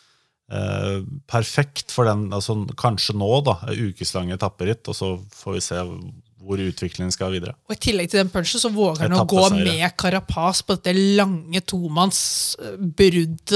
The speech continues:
Speaker 2: altså, som, eh, går av gårde og avgjør Catalonia.
Speaker 1: Ja.
Speaker 2: Eh, og det vis-, vitner igjen bare om den allsidigheten og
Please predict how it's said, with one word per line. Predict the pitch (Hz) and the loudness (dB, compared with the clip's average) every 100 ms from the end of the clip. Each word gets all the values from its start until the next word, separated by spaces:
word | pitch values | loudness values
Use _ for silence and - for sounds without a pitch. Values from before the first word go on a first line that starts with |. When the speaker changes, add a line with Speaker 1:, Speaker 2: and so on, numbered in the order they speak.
| 214 | 4
Speaker 2:
altså, | 190 190 180 | 4 2 2
som, | 196 180 190 | 2 4 6
eh, | 185 180 180 180 180 180 | 8 10 10 8 8 6
går | 185 175 175 | 6 6 8
av | 190 | 6
gårde | 185 165 180 | 6 6 4
og | 175 151 165 | 4 2 2
avgjør | 175 | 0
Catalonia. | 170 175 185 175 151 160 190 - _ | 2 2 4 2 0 0 0 0 _
Speaker 1:
Ja. | 95 95 - _ | -12 -12 -14 _
Speaker 2:
Eh, | 185 185 185 185 185 202 208 | 4 8 10 8 8 8 6
og | 202 | 6
det | 202 196 | 6 6
vis-, | 196 - | 2 -2
vitner | 220 202 - - 170 170 | 0 0 0 -2 0 4
igjen | 190 165 180 | 4 4 2
bare | 180 170 | 4 4
om | 165 | 4
den | 175 180 - | -2 -4 -8
allsidigheten | 190 196 - - - - 175 165 156 165 170 175 - 240 247 | -8 -6 -6 -6 -8 -4 -4 -4 -2 2 2 2 0 -4 0
og | 190 185 190 | 6 6 6